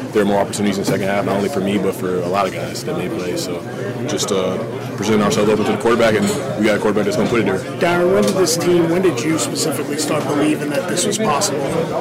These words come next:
Speaker 1: Um, I knew it the whole time, you know, like, I t-, I tell people all the time, it's like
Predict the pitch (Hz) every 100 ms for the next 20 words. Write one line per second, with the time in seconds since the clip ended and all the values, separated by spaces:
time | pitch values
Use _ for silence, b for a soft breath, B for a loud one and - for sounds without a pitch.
0 | - - - 131 143 147 147 143 143 117
1 | - - - - - 254 117 117 117 120
2 | 131 113 107 107 113 104 101 - - -
3 | 113 113 117 135 120 113 110 110 107 101
4 | 95